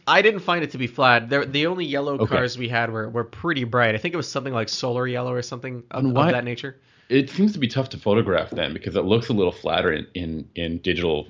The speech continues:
Speaker 2: representation than
Speaker 1: Well, it
Speaker 2: it
Speaker 1: was
Speaker 2: is
Speaker 1: a
Speaker 2: in
Speaker 1: little
Speaker 2: person.
Speaker 1: dreary, so that might
Speaker 2: <laughs>
Speaker 1: have, that might have
Speaker 2: Okay.
Speaker 1: had something to do with it.
Speaker 2: Very cool. Um, now, I imagine after that, you, you guys took off to the Frankfurt Motor Show, which occurred last week, which is a very interesting,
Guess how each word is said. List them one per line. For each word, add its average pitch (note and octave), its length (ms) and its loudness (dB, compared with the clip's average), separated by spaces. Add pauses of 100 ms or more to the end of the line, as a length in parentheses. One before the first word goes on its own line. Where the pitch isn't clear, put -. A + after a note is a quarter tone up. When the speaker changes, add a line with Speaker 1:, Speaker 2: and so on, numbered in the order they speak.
Speaker 2:
representation F2+ 840 0
than D2+ 80 4
Speaker 1:
Well, C#4 80 8
it - 20 6
Speaker 2:
it - 40 0
Speaker 1:
was - 80 4
Speaker 2:
is - 20 -2
Speaker 1:
a B3 40 -4
Speaker 2:
in A3+ 40 -4
Speaker 1:
little A3 160 6
Speaker 2:
person. B2+ 160 0
Speaker 1:
dreary, B2+ 580 4
so B2 380 4
that C#3 180 4
might C3+ 140 2
Speaker 2:
<laughs> B2 60 0
Speaker 1:
have, - 180 -8 (720)
that C#3+ 120 -8
might C3 140 -4
have A#2+ 100 0
Speaker 2:
Okay. A#2 140 2
Speaker 1:
had A#2+ 160 0
something A#2 200 -6
to G#2+ 60 -8
do A2 80 -2
with G#2+ 120 -2
it. G#2+ 140 -10 (500)
Speaker 2:
Very A#2+ 320 4
cool. C3 420 0 (260)
Um, B2+ 500 4
now, D3 160 4
I D3 60 2
imagine D#3 300 2
after C3+ 220 -2
that, A#2+ 160 2
you, A2+ 320 2
you G#2+ 180 0
guys G#2 240 4
took A2 240 0
off G2 220 2
to G#2 100 -2
the F#2+ 340 -2 (100)
Frankfurt A2+ 420 2
Motor G2 180 2
Show, B2+ 180 -2
which G2+ 160 -2
occurred F#2+ 240 0
last E2+ 300 2
week, F#2+ 300 -2
which G2 160 -2
is F#2+ 160 0
a G2 60 6
very A2 360 2
interesting, F#2 500 -4